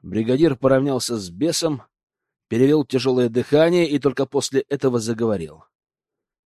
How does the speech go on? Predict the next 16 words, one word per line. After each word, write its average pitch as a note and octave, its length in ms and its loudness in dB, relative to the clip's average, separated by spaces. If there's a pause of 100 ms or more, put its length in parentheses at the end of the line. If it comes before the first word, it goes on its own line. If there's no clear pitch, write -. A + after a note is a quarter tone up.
(3500)
"Зачем A#2 640 -4 (800)
ты G2+ 260 -2 (540)
так, F2+ 380 -6
а? C3+ 260 0 (920)
Если F3 320 2
всё B2+ 240 -2
было B2 220 -2
настолько C3+ 600 -2
плохо, C#3+ 680 2 (480)
мог A3 260 2
просто G3 640 2
уйти". D#3+ 720 2 (1200)
"А F#2 160 -8
ты G2+ 200 -2
бы G2 140 -2
позволил?" — F2+ 920 -4